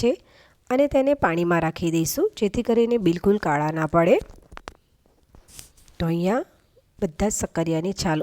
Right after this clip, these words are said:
ઉતારી અને મેં પાણીમાં રાખી દીધા છે. ત્યાર પછી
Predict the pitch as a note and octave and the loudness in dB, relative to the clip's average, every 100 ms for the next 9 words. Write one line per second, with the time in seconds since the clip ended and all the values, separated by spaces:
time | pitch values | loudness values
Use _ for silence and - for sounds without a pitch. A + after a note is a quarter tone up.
0 | - F3 A#3+ B3+ C4 A3 F3 E3+ F3 F3 | -4 -2 0 0 -2 -4 -4 -2 -2 -2
1 | D3+ D#3 D3+ D3+ D3+ A#3+ B3 A#3 B3 A#3+ | -2 -2 -4 -4 -2 0 0 2 2 2
2 | C4 G4+ - - _ _ _ _ _ A#3+ | 2 0 -6 -20 _ _ _ _ _ 2
3 | B3 - A#3 - A#3+ | 2 2 0 0 -4